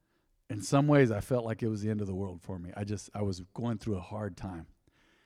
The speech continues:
I don't remember exactly if I was grieving my mom before or after her passing. I don't remember, but I just remember, I do remember writing this down. "I will praise the Lord at all times. I will constantly speak His praises."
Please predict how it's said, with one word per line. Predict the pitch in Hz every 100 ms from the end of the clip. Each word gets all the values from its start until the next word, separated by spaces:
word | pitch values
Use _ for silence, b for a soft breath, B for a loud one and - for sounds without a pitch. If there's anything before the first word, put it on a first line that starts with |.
| _
I | 110
don't | 113 165 170
remember | 139 143 147
exactly | 135 117 131 135 139
if | 120
I | 117
was | 110 101
grieving | 127 135 123
my | 113
mom | 104 117 127 127
before | 104 - 127 131 127
or | 107
after | 113 123 127
her | 107
passing. | 87 113 123 120 135 120 - b b b b b b -
I | 110
don't | 104 143 170
remember, | 151 151 139 117
but | 104
I | 120
just | 135 135 127
remember, | 113 123 139 113
I | 123
do | 110 143 180
remember | 151 143 135 113
writing | 117 120 120
this | 110 -
down. | 110 104 80 - _ _ _ _ _ _ -
"I | 117
will | 117 104 - _
praise | - 180 254 233
the | 214
Lord | 196 170
at | 143
all | 110 104
times. | 120 107 104
I | 120
will | 113 113
constantly | - 160 196 190 143
speak | - 170 151
His | 175 143
praises." | 139 110 101 107